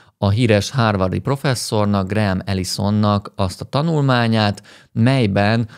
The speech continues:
ugye azokat a történelmi eseményeket vizsgálja a történész, amikor az adott világrendet meghatározó hatalom ugye relatív hanyatlásban van, és van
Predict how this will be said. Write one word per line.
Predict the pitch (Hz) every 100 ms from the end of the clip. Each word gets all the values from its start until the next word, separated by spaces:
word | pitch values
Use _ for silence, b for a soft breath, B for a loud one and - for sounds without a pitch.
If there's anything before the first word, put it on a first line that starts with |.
| B
ugye | - 107 101 101
azokat | - 117 104 104
a | 101
történelmi | - 110 101 - 98 95 95
eseményeket | - 101 113 98 95 92 104 98
vizsgálja | 104 107 107 95 98 90 90 107 127 131 B B _
a | 101
történész, | - 156 202 180 151 131 113 104 B B
amikor | _ 127 123 107 104 101 95 90 -
az | 98 95 -
adott | 143 123 107 104 -
világrendet | 104 120 104 98 101 101 98 95 95 -
meghatározó | 101 107 110 - - 95 92 101 95 104 101
hatalom | - 139 139 117 110 101 98 B B _
ugye | 113 104 101 104
relatív | - 104 127 95 - 104
hanyatlásban | - 214 202 - 135 113 107 110
van, | 104 101 101
és | 104 104 185
van | 113 113 143 147